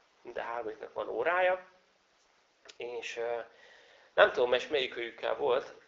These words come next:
megtaláltam az egyiknek az óráját a hátizsákomba, de már jó néhány napja, hete ott lapult. Ugye elteszem.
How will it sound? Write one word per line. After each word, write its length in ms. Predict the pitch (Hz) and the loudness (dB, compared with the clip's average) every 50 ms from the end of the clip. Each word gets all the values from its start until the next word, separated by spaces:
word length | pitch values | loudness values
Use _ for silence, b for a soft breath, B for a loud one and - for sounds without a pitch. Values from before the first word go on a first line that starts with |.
| _ _ _ _ _ _ - 82 | _ _ _ _ _ _ -12 -8
megtaláltam 560 | - - - - 117 117 113 120 - 110 110 | -8 -8 -8 -6 -4 -2 -2 -2 -4 -8 -12
az 160 | 110 107 - - | -12 -12 -14 -16
egyiknek 360 | - 117 110 110 - 113 113 | -16 -16 -16 -14 -14 -12 -12
az 100 | 117 113 | -12 -12
óráját 340 | 135 127 117 113 113 113 - | -12 -10 -8 -8 -8 -8 -10
a 180 | - - - 131 | -10 -8 -4 -4
hátizsákomba, 880 | 113 - - - - 113 104 - - - 123 135 147 190 196 - - - - | -4 -4 -6 -12 -12 -10 -12 -10 -6 -6 0 6 6 6 6 6 0 -4 2
de 80 | 139 139 | 4 4
már 200 | 139 143 143 160 | 8 10 10 10
jó 240 | 208 233 175 143 127 | 12 12 10 10 10
néhány 360 | 123 120 120 117 117 117 120 | 6 4 4 4 4 2 4
napja, 460 | 127 123 120 - - 120 135 151 - - | 4 2 2 4 4 4 4 4 2 0
hete 440 | - - 131 117 - - 110 110 110 | -2 2 2 2 2 2 -2 -2 0
ott 160 | 113 110 - | -2 -4 -4
lapult. 480 | - 107 101 - - 175 254 - - - - b b b b b b b b b b b b | -2 -4 -4 -4 -4 -8 -8 -8 -12 -20 -20 b b b b b b b b b b b b
Ugye 120 | - - | -4 0
elteszem. 560 | 160 160 147 - - - - - - - - | 0 0 0 -2 -6 -10 -10 -10 -10 -10 -12